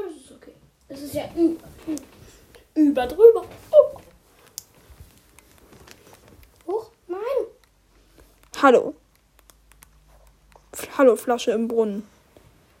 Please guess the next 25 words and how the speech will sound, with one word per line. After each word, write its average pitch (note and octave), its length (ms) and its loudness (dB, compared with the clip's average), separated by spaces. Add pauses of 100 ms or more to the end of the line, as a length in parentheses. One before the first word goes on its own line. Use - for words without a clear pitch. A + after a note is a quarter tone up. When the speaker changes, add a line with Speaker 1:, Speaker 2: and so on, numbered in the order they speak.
(100)
Speaker 2:
Ich - 60 -18
hoffe, B3+ 120 -2
es - 20 -12
ist - 60 -10
nicht B3+ 140 -4
so C4+ 60 -12
schlimm, C4+ 200 -2
dass A3+ 100 -6
wir G#3+ 80 -4
jetzt A#3 100 -8
im A3+ 120 -10
Brunnen B3+ 260 -8 (640)
Speaker 1:
Flasche - 540 -6
im - 200 -6
Brunnen. - 300 -12 (100)
Speaker 2:
bist. - 200 -6
Speaker 1:
Toll. - 140 -14 (380)
Speaker 2:
Mm. C4+ 340 -2 (720)
Speaker 1:
Du C#4 120 0
hast D4+ 120 0
Speaker 2:
Ja, G#4 60 2
was A#3+ 80 2
denn? C4 80 4
Speaker 1:
wohl A4+ 260 10
Äxte. B3 680 0